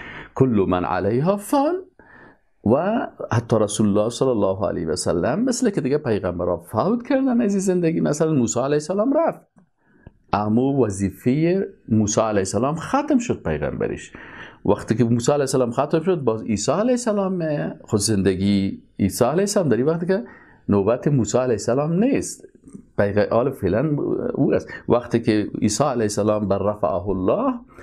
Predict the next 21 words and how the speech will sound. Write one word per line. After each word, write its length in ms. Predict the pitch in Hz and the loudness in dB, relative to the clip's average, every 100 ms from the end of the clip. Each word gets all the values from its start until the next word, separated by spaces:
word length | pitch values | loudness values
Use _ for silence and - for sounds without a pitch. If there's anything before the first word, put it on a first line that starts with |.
| - - - - | -20 -20 -8 0
نوبت 400 | 95 98 123 151 | 2 2 0 0
رسید، 240 | 147 - | 0 0
آل 260 | - 135 156 | 2 2 0
فعلاً 480 | 156 135 151 170 - - _ _ - - | 0 0 2 0 -4 -16 _ _ -6 0
وقتی 240 | 101 - | 0 0
که 80 | 98 | 0
رسول 260 | 95 - | 0 0
الله 160 | 95 135 | 2 2
صلی 140 | 165 | 0
الله 220 | - 185 170 | 0 0 0
علیه 20 | |
و 40 | |
سلم 60 | 190 | 0
آمد، 160 | 262 123 | 0 0
رسول 240 | - 87 | -2 0
الله 180 | 82 92 | 2 2
صلی 160 | - | -2
الله 200 | 123 165 | -2 0
علیه 100 | 180 | 2
و 40 | |
سلم، 100 | 240 | 0